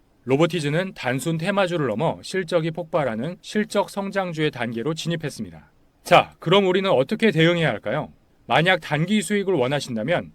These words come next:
최근 급등에 따른 숨고르기 구간에서 분할 매수 관점이 효과적입니다. 외인들의 매도세가 잦아드는 시점이 단기 반등에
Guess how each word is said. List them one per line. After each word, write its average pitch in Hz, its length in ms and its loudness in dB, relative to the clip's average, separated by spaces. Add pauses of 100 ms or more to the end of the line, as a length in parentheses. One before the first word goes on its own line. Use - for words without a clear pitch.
최근 214 400 2
급등에 170 460 -4
따른 139 400 -2
숨고르기 202 580 0
구간에서 127 480 -4
분할 151 400 -4
매수 135 300 -6
관점이 110 480 -8
효과적입니다. 160 720 -4 (380)
외인들의 175 480 4
매도세가 156 580 2
잦아드는 139 600 -2
시점이 127 520 -4
단기 131 380 -4
반등에 120 540 -6